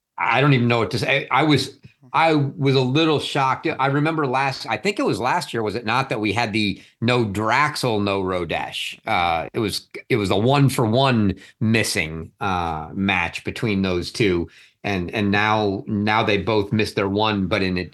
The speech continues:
in addition, they missed Montez for Virginia. It's, again, no worries there. Kentucky, yeah, it's, it's making things look wide open. And then after what we saw out of Georgia today, that was a shocker to me, to be honest. Uh,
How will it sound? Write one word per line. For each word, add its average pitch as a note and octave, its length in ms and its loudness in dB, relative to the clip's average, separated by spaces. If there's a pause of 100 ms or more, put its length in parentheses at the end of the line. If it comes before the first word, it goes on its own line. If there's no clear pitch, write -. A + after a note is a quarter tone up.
(120)
in G#2 100 -2
addition, F#2 520 0
they E2+ 120 0
missed E2 240 -4
Montez F2+ 500 0
for F2 200 -4
Virginia. G2+ 600 0 (1400)
It's, - 260 -6
again, G#2 500 0
no C#3+ 200 4
worries D#3 380 4
there. B2+ 440 4 (200)
Kentucky, D3 720 0
yeah, B2+ 460 -2
it's, A2+ 280 -4 (220)
it's B2 180 2
making C#3+ 320 4
things B2+ 260 0
look A#2 200 -2
wide A2+ 320 2
open. A#2+ 380 2
And F#2+ 100 0
then G#2 100 0
after G#2+ 300 -2
what A2 160 0
we A#2 80 -2
saw B2 360 -2
out A#2 60 0
of F#2 220 -4
Georgia D3 480 0
today, G#2 320 -2
that A#2 160 2
was G3+ 160 0
a E2+ 80 -4
shocker G2+ 480 -2
to F2+ 80 -2
me, A#2+ 320 0
to A#2 120 -4
be E2+ 160 0
honest. G2 640 -2
Uh, F#2 360 0